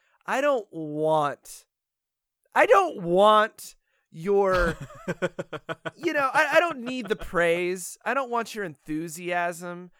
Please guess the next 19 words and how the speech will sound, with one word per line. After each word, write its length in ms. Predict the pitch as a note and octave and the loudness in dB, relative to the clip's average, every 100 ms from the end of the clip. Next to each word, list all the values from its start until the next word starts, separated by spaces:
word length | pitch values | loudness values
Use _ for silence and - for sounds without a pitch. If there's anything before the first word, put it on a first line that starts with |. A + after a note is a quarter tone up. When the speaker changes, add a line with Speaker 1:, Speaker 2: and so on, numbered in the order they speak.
| _ | _
Speaker 1:
I'm 160 | A#3 C4 | -4 0
not 200 | D4 D4 | 0 2
that 160 | C4+ B3+ | 0 0
impressed 520 | G#3 - A3 A3 - | -2 -6 -4 -4 -6
with 140 | F#3+ | -12
myself. 540 | F3 E3+ D#3+ - G3 - | -8 -8 -6 -4 -4 -4
Maybe 340 | F3+ C#4+ C#4 C4+ | -6 -6 -6 -12
you 360 | F3 G#3+ G#3 | -14 -14 -12
are, 400 | D3 D#3+ E3 B2 | -8 -4 -4 -6
but 200 | A2+ C3 - | -10 -14 -14
I'm 440 | C3 C3 B2 A2+ | -14 -14 -14 -16
not, 320 | A2+ A2 G#2 - - - - | -12 -12 -12 -18 -20 -20 -20
okay? 480 | C#3 - E3+ F3 | -18 -12 -8 -8
Speaker 2:
Mm-hmm. 300 | E3+ _ - | -12 _ -12
Speaker 1:
I 40 | D#3 | -8
Speaker 2:
Mm-hmm. 80 | D3 | -2
Speaker 1:
got 180 | A3 C4 | 0 0
a 40 | |
shot 440 | - G#3 F#3 F#3+ | -4 -2 0 -2